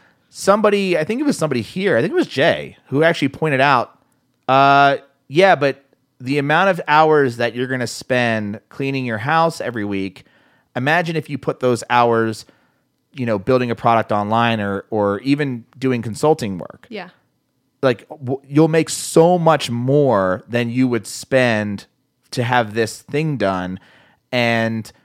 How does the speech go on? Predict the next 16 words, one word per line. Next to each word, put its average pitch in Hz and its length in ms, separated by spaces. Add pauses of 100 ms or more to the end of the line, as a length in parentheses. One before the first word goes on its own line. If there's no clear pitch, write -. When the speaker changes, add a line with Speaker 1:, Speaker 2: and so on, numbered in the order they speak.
(380)
Speaker 1:
there's, 147 180
like, 147 160
so 208 320
many 190 180
psychological 135 600
benefits 127 500
to 98 160
it 90 80
too. 127 260
The, 104 220
the 113 180
idea 123 340
that, 123 160
like, 107 280 (260)
they 123 140
say 117 520